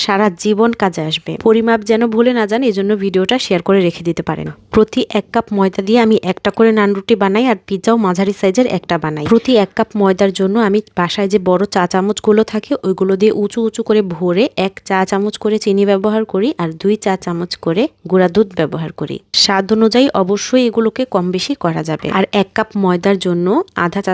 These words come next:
চামচের চাইতে একটু করে কম এই অনুপাতের লবণ লাগে। এখানে আমি দুই কাপ ময়দা নিয়েছিলাম, তার জন্য আমি আধা চা চামচের মতো দিয়ে দিলাম ইস্ট।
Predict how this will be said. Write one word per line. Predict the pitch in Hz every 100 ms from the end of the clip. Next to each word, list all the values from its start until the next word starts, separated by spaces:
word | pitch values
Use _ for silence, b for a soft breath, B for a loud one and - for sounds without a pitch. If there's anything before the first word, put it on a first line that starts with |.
| 180
চামচের | 180 180 196 196
চাইতে | 196 - -
একটু | 233 - 285
করে | 269 262 262
কম | 220 240 - 196
এই | 202 185
অনুপাতের | 180 175 170 254 254
লবণ | 180 160 156
লাগে। | 151 - 185
এখানে | 202 208 220
আমি | 240 220
দুই | 190 190
কাপ | 214 -
ময়দা | 214 202 220 226
নিয়েছিলাম, | 220 220 233 302 -
তার | 190 190
জন্য | 202 214
আমি | 214 202
আধা | 180 202 202
চা | 185 -
চামচের | 180 180 - 180 180
মতো | 175 - 208 180
দিয়ে | 170 165
দিলাম | 180 233 - 190
ইস্ট। | 151 -